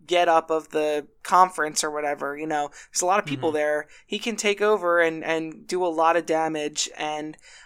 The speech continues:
Speaker 1: I think that Justin wouldn't have been able to do that by himself because he just doesn't seem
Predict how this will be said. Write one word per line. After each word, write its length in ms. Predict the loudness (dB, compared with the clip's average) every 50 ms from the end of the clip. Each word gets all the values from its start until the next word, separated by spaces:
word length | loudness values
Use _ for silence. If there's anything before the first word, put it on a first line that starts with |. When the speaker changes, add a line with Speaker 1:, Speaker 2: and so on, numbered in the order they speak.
| -10
Speaker 1:
I 120 | -6 -4 -4
think 260 | -2 -2 -4 -2 0
that 260 | 0 0 0 0 -2
Justin 840 | 0 2 2 4 2 2 0 0 -2 -2 -4 -6 -10 -12 -14 -14 -14 -6
wouldn't 280 | 0 0 0 0 0 -2
have 180 | -2 -2 -2
been 160 | -2 -2 -4 -4
able 220 | -6 -4 -4 -4
to 80 | -4 -4
do 200 | -4 -4 -4 0
that 180 | 0 0 2 2
by 160 | 0 0 0
himself 360 | 0 -2 0 2 2 2 2
because 280 | 0 -10 -10 -10 -10 -10
he 40 |
just 180 | -8 -8 -6 -4
doesn't 240 | -4 -4 -6 -4 -4
seem 240 | -4 -4 -4 -8